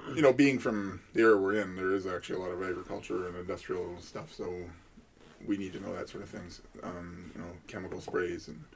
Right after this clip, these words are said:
that sort of stuff. So, you know, pre-plan's important. Um, we were just talking before this started how, you know, even our department doesn't necessarily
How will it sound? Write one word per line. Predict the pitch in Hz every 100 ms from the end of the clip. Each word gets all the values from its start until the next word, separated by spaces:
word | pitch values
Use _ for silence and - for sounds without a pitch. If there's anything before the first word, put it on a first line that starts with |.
| - - - - - - -
that | -
sort | - -
of |
stuff. | - 175 - - - - - -
So, | - 117 104 - - - - -
you | 143
know, |
pre-plan's | 131 165 156 117
important. | - 120 156 160 - - - -
Um, | 107 98 98 95 90 87 - -
we | 110 107
were | 101
just | 104 101
talking | 117 107
before | 98 - 180
this | 113
started | - 95 95 95 135
how, | 92 90 90 95 92 - - - - -
you | 104
know, | 87 87
even | 98 98
our | 101
department | 98 107 98 95 98 - - - - - - - - - -
doesn't | - 110 101
necessarily | 101 - 95 95 92 90 85